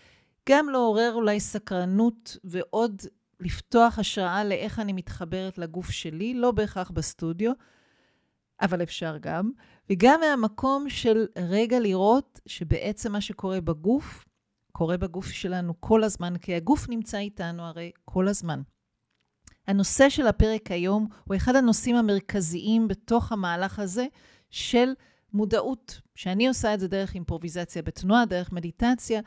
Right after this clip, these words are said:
אבל שלל טכניקות נוגעות. ההרגלים. איך אנחנו מזהים הרגלים?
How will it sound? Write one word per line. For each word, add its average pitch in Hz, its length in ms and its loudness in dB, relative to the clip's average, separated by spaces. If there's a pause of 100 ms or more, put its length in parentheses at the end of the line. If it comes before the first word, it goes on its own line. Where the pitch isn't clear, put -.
(500)
אבל 196 160 4
שלל 226 500 6
טכניקות 220 540 0
נוגעות. 160 540 -6 (160)
ההרגלים. 233 600 4 (960)
איך 277 160 6
אנחנו 233 320 2
מזהים 202 600 6
הרגלים? 185 640 2